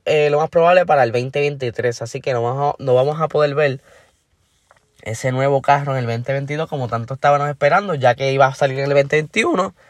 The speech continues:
pues se atrasa para el veinte veintitrés. Eh, otra de las noticias, siguiendo la Fórmula uno, porque por el momento esas son la-,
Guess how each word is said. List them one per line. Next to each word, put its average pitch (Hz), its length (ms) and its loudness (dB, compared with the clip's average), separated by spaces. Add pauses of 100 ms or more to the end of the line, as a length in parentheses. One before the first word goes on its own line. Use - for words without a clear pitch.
(220)
pues 139 240 4
se 143 80 4
atrasa 165 460 2
para 143 200 4
el 123 120 2
veinte 143 420 -2
veintitrés. 110 880 -6 (680)
Eh, 127 220 -2
otra 135 280 4
de 175 80 2
las 180 120 4
noticias, 185 600 0 (180)
siguiendo 135 720 2
la 160 120 6
Fórmula 160 400 4
uno, 180 220 -2
porque 127 220 2
por 123 120 2
el 120 60 -2
momento 123 300 -4
esas 147 180 -4
son 147 160 4
la-, 156 300 2